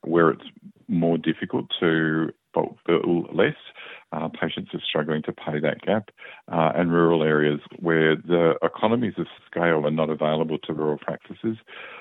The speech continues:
Um, and so we've seen, uh, across the country, uh, there's almost no single, uh, doctor practices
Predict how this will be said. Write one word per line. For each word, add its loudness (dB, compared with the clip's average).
Um, 0
and 0
so 4
we've 2
seen, 4
uh, 4
across 0
the -4
country, 0
uh, -6
there's -4
almost -2
no 0
single, -2
uh, -6
doctor -6
practices -6